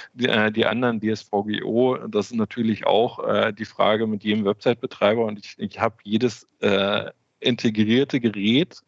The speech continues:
äh, was eine Webseite bereitstellt und wo sich ein Nutzer einloggen kann, fällt eigentlich unter D S, D S V G O.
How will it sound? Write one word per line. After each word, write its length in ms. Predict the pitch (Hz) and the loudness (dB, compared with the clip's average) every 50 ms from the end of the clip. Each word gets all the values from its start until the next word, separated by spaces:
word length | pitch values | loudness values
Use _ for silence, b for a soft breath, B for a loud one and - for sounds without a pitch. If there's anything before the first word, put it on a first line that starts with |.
| _ - | _ -2
äh, 160 | - 110 - - | -2 0 0 0
was 360 | - 113 110 107 107 107 - | -4 -2 2 2 2 0 0
eine 120 | 113 107 101 | -4 0 0
Webseite 440 | 101 104 - - 120 107 104 - 107 | 0 0 0 2 2 2 2 0 -4
bereitstellt 800 | 101 101 87 - 101 139 - - - - 143 147 160 165 - | -6 -2 0 2 0 0 -2 -4 -6 -2 0 0 0 -2 -4
und 200 | 135 120 117 107 | -6 -6 -6 -4
wo 120 | 110 107 107 | -4 -4 -4
sich 260 | 110 107 104 110 110 | -4 -6 -6 -4 -2
ein 120 | 107 107 | -2 0
Nutzer 260 | 107 110 104 - - | 0 -2 -2 0 0
einloggen 380 | 95 98 127 135 110 98 110 113 | 0 0 0 0 0 0 -2 -2
kann, 240 | - 110 113 131 B B B B B B | 0 0 0 0 B B B B B B
fällt 240 | - - 95 92 - | 0 0 2 2 2
eigentlich 360 | 87 87 92 98 107 98 - | 0 0 0 -2 -4 -4 -4
unter 180 | 107 101 101 98 | -4 -4 -4 -4
D 180 | 101 101 101 | 0 -2 -2
S, 180 | 104 101 - _ | -2 -2 -6 _
D 120 | - 104 101 | 2 2 2
S 100 | - - | 2 2
V 200 | - 101 98 98 | 0 2 2 2
G 160 | 101 101 95 | 2 0 2
O. 180 | 120 107 92 | 2 2 2